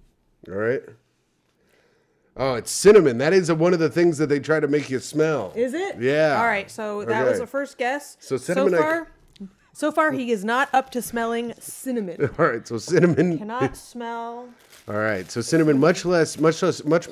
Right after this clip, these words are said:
Speaker 1: much more tame, much less tame, much more tame than shit in a bag.
Speaker 2: Yeah.
Speaker 1: So this is good.
Speaker 2: All right. Okay.
Speaker 1: All right.
Speaker 2: Next
Speaker 1: What do we got?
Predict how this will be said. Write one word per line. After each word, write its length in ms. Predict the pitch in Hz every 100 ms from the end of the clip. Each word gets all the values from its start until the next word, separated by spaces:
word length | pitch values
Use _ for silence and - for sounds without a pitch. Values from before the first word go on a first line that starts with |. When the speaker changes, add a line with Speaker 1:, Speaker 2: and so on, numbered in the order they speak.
| -
Speaker 1:
much 280 | 151 156 160
more 160 | 165 139
tame, 440 | - 165 147 120
much 220 | 123 123
less 260 | 95 123 -
tame, 260 | 101 98 107
much 220 | 143 120
more 180 | 156 165
tame 360 | 160 147 135 123
than 200 | 113 - _ - - _
shit 460 | - - 165 170
in 140 | 170 147
a 60 |
bag. 540 | 127 120 107 90 92 - - _ _
Speaker 2:
Yeah. 460 | 240 233 208 208 190 -
Speaker 1:
So 200 | - 117
this 260 | 113 143 139
is 120 | 117
good. 420 | 107 107 92 92 90 _ _ 190
Speaker 2:
All 100 | 190
right. 320 | 185 170 - _ _ _ _ -
Okay. 400 | 190 190 165 160 160 _ _
Speaker 1:
All 60 | 107
right. 300 | 110 104 98
Speaker 2:
Next 160 | 254 117
Speaker 1:
What 60 |
do 60 | 117
we 80 |
got? 100 | 113